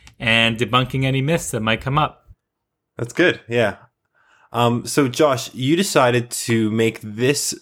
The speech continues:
Speaker 2: uh, contraception a very special episode, actually a four-parter. I don't think we've done a four-parter before. Is there a reason why? It's just a lot to dis-, lot, a lot to talk about?
Speaker 1: Exactly. It's a huge topic, tons to discuss. We want to talk about the basics in one episode.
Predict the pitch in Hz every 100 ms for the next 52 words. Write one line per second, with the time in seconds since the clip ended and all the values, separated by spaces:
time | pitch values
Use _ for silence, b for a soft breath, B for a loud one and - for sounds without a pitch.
0 | _ 110 104 98 127 120 117 127 120 117
1 | 104 120 127 - 120 120 110 98 104 -
2 | 98 92 113 120 110 104 - 120 120 120
3 | 107 95 92 b b b 127 165 214 175
4 | 131 170 190 123 110 107 98 95 - 101
5 | 95 127 147 143 147 139 117 113 170 -
6 | - - 117 110 117 117 107 - _ -
7 | 113 - 110 110 - 113 - 139 143 -
8 | _ - - 135 120 120 - 101 98 110
9 | - 139 131 - 113 107 123 110 - 123
10 | 127 123 120 113 101 - 107 101 - -
11 | b b b b b 120 113 113 113 -
12 | 117 117 110 104 95 117 113 - 120 -
13 | 104 98 101 98 - 101 - 104 120 139